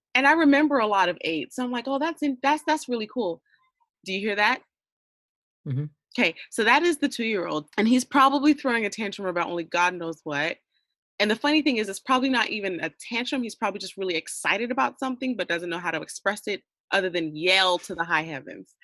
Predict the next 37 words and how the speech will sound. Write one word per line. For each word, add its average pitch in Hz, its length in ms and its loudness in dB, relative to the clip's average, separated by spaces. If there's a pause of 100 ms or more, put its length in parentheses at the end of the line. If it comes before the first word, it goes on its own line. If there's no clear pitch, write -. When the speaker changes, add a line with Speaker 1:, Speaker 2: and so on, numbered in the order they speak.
(140)
Speaker 1:
<laughs> - 260 -20
And 277 260 2
so 294 140 2 (1200)
that's 277 260 2
what 311 100 4
I've 285 140 4
been 254 140 2
doing 202 300 -2
for 214 100 -6
the 185 100 0
last 180 260 2
several 175 220 -8
days. 165 220 0
And 175 180 -10 (100)
I 214 160 6
love 180 360 2
my 160 220 0
babies. 147 580 -2
I, 165 300 2
that, 185 140 4
especially 208 460 -4
that 175 300 0
kid, 220 400 -2 (640)
I 175 220 6
love 151 360 0
him. 147 280 -6
He's 196 320 -10
hilarious. 170 840 -2 (580)
No 180 280 4
is 208 140 0
his 190 200 -8
favorite 160 380 -2
word. 175 480 -2
It 175 100 -6
doesn't 170 280 -6
matter 160 400 -6 (360)
what 208 240 0